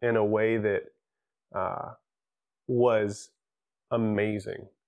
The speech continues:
that just was beyond my wildest hopes for it. And, um, as these things began to resolve, I remember one morning reading this in my quiet time.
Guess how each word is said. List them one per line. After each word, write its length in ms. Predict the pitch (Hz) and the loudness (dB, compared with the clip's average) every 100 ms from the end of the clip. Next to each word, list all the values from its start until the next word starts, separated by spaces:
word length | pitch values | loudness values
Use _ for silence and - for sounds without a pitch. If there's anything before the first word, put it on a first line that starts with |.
| _ | _
that 120 | 135 | -2
just 200 | 131 160 | 0 0
was 180 | 160 127 | 2 0
beyond 560 | 110 127 135 127 139 131 | 2 2 4 4 4 4
my 120 | 110 | 4
wildest 1080 | 101 98 98 101 113 113 113 113 104 - - | 2 0 2 4 4 4 2 0 -2 -4 -20
hopes 440 | - - 113 - - - | -4 -2 -2 -4 -18 -6
for 220 | 50 50 | -4 -4
it. 80 | - _ _ _ _ _ _ _ - | -6 _ _ _ _ _ _ _ -2
And, 160 | 110 | 2
um, 320 | 104 95 92 - _ | 2 2 -2 -10 _
as 160 | 123 117 | -2 2
these 200 | 139 131 | 2 4
things 260 | 185 190 | 4 4
began 300 | 147 143 147 | 2 2 4
to 60 | 143 | 4
resolve, 440 | 117 107 123 131 | 2 4 4 4
I 60 | 127 | 4
remember 320 | 120 120 120 | 4 4 4
one 160 | 113 123 | 4 4
morning 360 | 120 120 113 | 4 4 2
reading 320 | 101 117 117 113 | 2 0 2 0
this 220 | 101 - | 0 -4
in 60 | |
my 140 | 101 92 | -6 -6
quiet 420 | - 104 98 - | -4 0 0 -2
time. 300 | - - - | -6 -8 -8